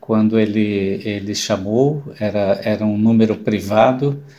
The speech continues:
eu estava a conversar, estava a atender um seminarista, até disse assim, "Ah, não vou atender." Deixei de lado o telefone.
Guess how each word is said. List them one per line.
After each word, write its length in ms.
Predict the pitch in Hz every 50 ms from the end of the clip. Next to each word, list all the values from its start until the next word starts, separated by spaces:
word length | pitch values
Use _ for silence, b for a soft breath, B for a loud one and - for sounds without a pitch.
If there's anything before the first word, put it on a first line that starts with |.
| b b b b b b b _ _
eu 440 | 110 110 113 117 123 120 120 120 110
estava 340 | 123 - - - 120 120 120
a 40 | 120
conversar, 580 | - 139 127 120 120 110 110 - - 117 113
estava 280 | 113 113 - 113 101 107
a 20 |
atender 320 | 107 - 110 107 98 104 107
um 80 | 104
seminarista, 800 | 104 - - 104 101 101 95 95 92 98 123 127 127 - - 120
até 240 | 113 - - 127 120
disse 280 | 110 120 113 - -
assim, 220 | 107 - - - 110
"Ah, 80 | 101
não 220 | 95 104 110 110 101
vou 180 | 110 120 123
atender." 560 | 117 113 - 110 104 95 92 92 87 85 - - B B B B B B _ _ _ _
Deixei 360 | 120 117 - - 135 135 131
de 120 | 127 120
lado 320 | 117 120 117 113 113 117 117
o 40 | 110
telefone. 600 | - 117 113 117 110 - - 104 92 87 87